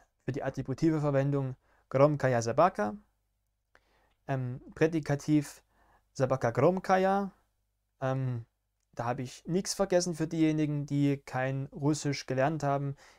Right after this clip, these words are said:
Im Russischen gibt es, ähm, das Substanzverb sein nicht.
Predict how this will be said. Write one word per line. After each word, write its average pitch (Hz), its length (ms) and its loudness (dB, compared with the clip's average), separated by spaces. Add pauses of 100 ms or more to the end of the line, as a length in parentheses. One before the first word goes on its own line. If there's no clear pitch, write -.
(100)
Im 135 60 -6
Russischen 123 340 -2
gibt - 280 -4
es, - 340 -4 (340)
ähm, 123 340 -8 (300)
das 120 220 0
Substanzverb 123 720 -4
sein 170 480 0
nicht. 175 460 -8